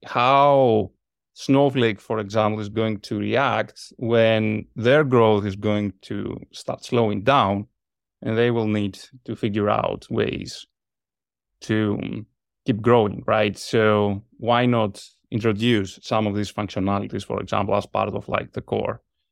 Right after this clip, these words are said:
solution, just like A W S is doing, right? So the reason I'm saying that is because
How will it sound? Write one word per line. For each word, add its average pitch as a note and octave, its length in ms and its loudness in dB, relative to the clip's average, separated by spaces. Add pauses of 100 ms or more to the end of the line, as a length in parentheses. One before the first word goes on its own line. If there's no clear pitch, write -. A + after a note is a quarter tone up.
(1300)
solution, A2+ 580 -2 (260)
just B2 180 -2
like G#2 360 -4 (500)
A A2 60 -4
W A#2+ 380 2
S D3 160 2
is G2+ 80 -8
doing, A2+ 360 -10 (160)
right? G#2+ 320 0
So B2+ 420 4 (680)
the C3 80 2
reason D#3+ 240 2
I'm F#3 160 4
saying D3+ 260 0
that A#2+ 160 4
is A2+ 100 -6
because G#2+ 600 0